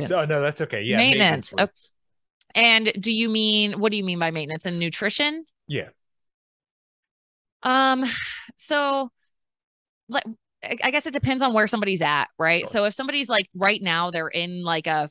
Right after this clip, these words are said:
Speaker 1: fat loss phase and, you know, or a muscle building phase, they're being
Speaker 2: Mm-hmm.
Speaker 1: very strategic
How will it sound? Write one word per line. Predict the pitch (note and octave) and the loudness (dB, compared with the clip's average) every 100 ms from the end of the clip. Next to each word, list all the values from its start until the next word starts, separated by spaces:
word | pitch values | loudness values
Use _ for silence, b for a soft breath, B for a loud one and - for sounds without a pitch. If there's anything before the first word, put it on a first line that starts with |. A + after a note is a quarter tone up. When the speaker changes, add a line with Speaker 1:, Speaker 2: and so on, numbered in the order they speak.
| - | -2
Speaker 1:
fat | D#3 D#3+ | -2 0
loss | F3 D#3 E3 - | -2 -2 -2 -6
phase | - D#3 D#3+ D#3+ D#3+ D#3 | -6 -4 -2 -2 -4 -6
and, | - E3+ | -6 -6
you | D#3+ D#3+ | -4 -4
know, | |
or | D3+ D3+ | -4 -4
a | |
muscle | D#3+ E3+ F#3 | -4 -4 -2
building | F3+ F3 E3+ | 0 0 -2
phase, | E3 D#3+ D#3+ D#3+ | -4 -4 -4 -6
they're | F3 D#3+ | -6 -6
being | E3 | -6
Speaker 2:
Mm-hmm. | D3+ | -4
Speaker 1:
very | D#3 E3 F3 | -2 0 -2
strategic | - F#3+ - F3 E3 F#3 F#3 - | -4 -8 -6 -4 2 4 4 -4